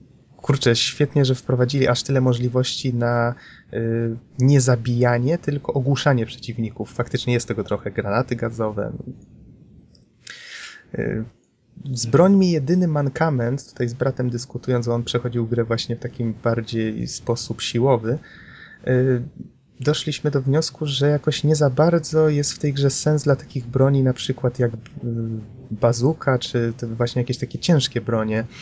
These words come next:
bo właściwie nie ma kiedy z nich korzystać. Tak jak wspomniałem, postać jest krucha, jeżeli się próbuje na przykład wystawić, żeby tam przymierzyć z jakiejś bazuki czy z czegoś, no to zawsze zdążą cię zdjąć.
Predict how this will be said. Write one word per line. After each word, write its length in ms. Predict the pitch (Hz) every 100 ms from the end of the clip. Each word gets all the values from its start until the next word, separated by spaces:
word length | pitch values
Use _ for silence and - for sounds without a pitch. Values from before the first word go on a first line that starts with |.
| - - -
bo 100 | 139
właściwie 340 | 147 - 165
nie 140 | 165 180
ma 120 | 175
kiedy 220 | 180 170
z 60 | 170
nich 140 | 156
korzystać. 680 | 175 143 127 - 104 - - - - - - _ _ _ -
Tak 160 | 151 147
jak 80 | 147
wspomniałem, 360 | - 151 147
postać 340 | 143 151 143 147
jest 160 | -
krucha, 240 | 147 151 147
jeżeli 240 | 139 135
się 140 | -
próbuje 360 | 135 - 143 147
na 60 | 131
przykład 240 | - 127
wystawić, 560 | 127 - 135 131 131 -
żeby 200 | 123 127
tam 400 | 127 123 120 120
przymierzyć 520 | - 131 131 123 120
z 40 |
jakiejś 240 | 120 123 120
bazuki 380 | 123 123 123 135
czy 100 | 117
z 100 | -
czegoś, 320 | 131 127 123
no 80 | 123
to 100 | 120
zawsze 420 | 117 123 - 120
zdążą 340 | 120 120 120
cię 140 | 113 110
zdjąć. 500 | 104 - 120 147